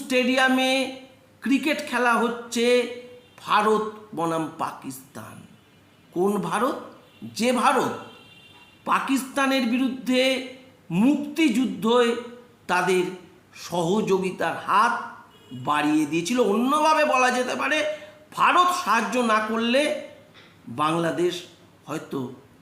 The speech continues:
মুক্তই হতো না। আর কোন পাকিস্তান? যে পাকিস্তান তাদের হাজারো হাজারো মানুষকে শহীদ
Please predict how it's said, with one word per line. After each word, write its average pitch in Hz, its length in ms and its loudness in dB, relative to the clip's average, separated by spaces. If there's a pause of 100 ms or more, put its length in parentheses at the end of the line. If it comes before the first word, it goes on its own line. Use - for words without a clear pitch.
মুক্তই 135 760 -8
হতো - 200 -20 (100)
না। - 80 -20 (1600)
আর 98 120 -12 (160)
কোন 208 180 2 (160)
পাকিস্তান? 302 540 2 (760)
যে 294 260 2 (220)
পাকিস্তান 269 680 0 (680)
তাদের 214 360 2 (600)
হাজারো 220 460 2
হাজারো 214 560 -2
মানুষকে 202 600 -2 (1700)
শহীদ 165 360 -2